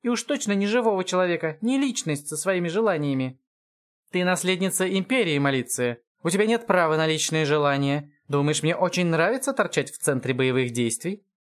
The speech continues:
Но я здесь, и я...» Так, ладно. Эти августейшие разборки аристократических особ как-то начинали мне надоедать. Надо же иметь хоть какие-то приличия, а? «Кхе-кхем», заметил я.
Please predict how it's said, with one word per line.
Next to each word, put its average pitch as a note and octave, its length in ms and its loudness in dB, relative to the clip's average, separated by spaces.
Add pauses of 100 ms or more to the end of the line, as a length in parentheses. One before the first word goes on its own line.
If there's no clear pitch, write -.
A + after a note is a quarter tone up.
Но C3+ 120 0
я F3+ 160 2
здесь, F#3+ 520 -2
и D3+ 100 -4
я...» G3 360 0 (960)
Так, - 420 -2
ладно. A2+ 540 -2 (240)
Эти G#3 240 -2
августейшие E3 600 0
разборки C3 520 0
аристократических A2 960 -6
особ F#3 360 -4
как-то D#3 260 -2
начинали G2 480 -2
мне F2+ 180 -6
надоедать. F2 640 -12 (380)
Надо G#3 160 -2
же F#3 120 0
иметь E3 200 0
хоть B2 180 -4
какие-то A#2 420 -6
приличия, G2+ 680 -6
а? E3 240 -4 (680)
«Кхе-кхем», D3 760 -2 (280)
заметил G2+ 480 -4
я. E2 220 -4